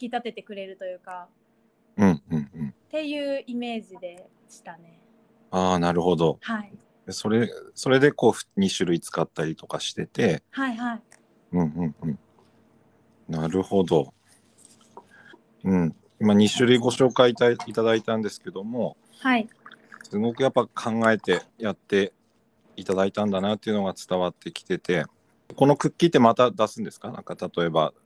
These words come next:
Speaker 1: はいはい。
Speaker 2: あの、バレンタインデーとか。
Speaker 1: あー、なんかバレンタインは、
Speaker 2: うん。
Speaker 1: あの、ちょっと数量限定にはなっちゃうんですけど、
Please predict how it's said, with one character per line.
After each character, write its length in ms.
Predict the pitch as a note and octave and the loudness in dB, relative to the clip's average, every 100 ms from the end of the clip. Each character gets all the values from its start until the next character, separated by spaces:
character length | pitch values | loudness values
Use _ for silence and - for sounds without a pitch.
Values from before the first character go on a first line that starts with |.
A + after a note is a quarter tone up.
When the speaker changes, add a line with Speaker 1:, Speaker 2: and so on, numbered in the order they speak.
| _ | _
Speaker 1:
は 160 | - D#4+ | -4 -2
い 60 | C#4 | -2
は 60 | - | -4
い。 40 | B3 | -6
Speaker 2:
あ 20 | |
の、 280 | D#3 D#3 D#3 _ - | -8 -12 -14 _ 0
バ 100 | F#2 | 2
レ 80 | E2+ | 2
ン 80 | |
タ 160 | D#2+ D#2 | -2 -6
イ 60 | D#2+ | -6
ン 80 | |
デ 140 | D#2 D2 | -6 -8
ー 20 | |
と 100 | - | -10
か。 240 | - B2 - - - | -8 -8 -8 -12 -4
Speaker 1:
あ 420 | E4 F4 F4+ E4+ - _ _ | -2 -2 -4 -8 -10 _ _
ー、 20 | |
な 100 | E4+ | -8
ん 40 | F4 | -6
か 240 | C#4+ A#3+ | -8 -6
バ 120 | B3+ | -4
レ 100 | C#4+ | -4
ン 80 | F4 | -6
タ 220 | F4 G4 | -8 -10
イ 140 | G4 F4+ | -10 -10
ン 100 | C#4+ | -8
は、 400 | C#4+ C#4+ A#3 - _ _ _ | -6 -6 -10 -14 _ _ _
Speaker 2:
う 80 | F3 | -8
ん。 40 | |
Speaker 1:
あ 140 | A#3+ A#3 | -6 -6
の、 440 | A3+ A3+ A3+ A3 _ | -6 -6 -10 -12 _
ち 120 | D#4+ | -20
ょ 20 | |
っ 40 | - | -12
と 120 | B3 | -12
数 280 | - C4+ C4+ | -10 -10 -6
量 180 | D4+ | -6
限 240 | B3+ B3 B3 | -6 -8 -6
定 160 | C#4 | -6
に 100 | C#4 C#4 | -6 -6
は 60 | |
な 120 | A#3+ | -8
っ 60 | A#3+ | -10
ち 100 | A#3+ | -10
ゃ 60 | A3+ | -10
う 20 | |
ん 40 | |
で 120 | A3 | -10
す 60 | A3 | -14
け 120 | A3+ | -12
ど、 320 | A#3 C#4+ A3 | -6 -6 -6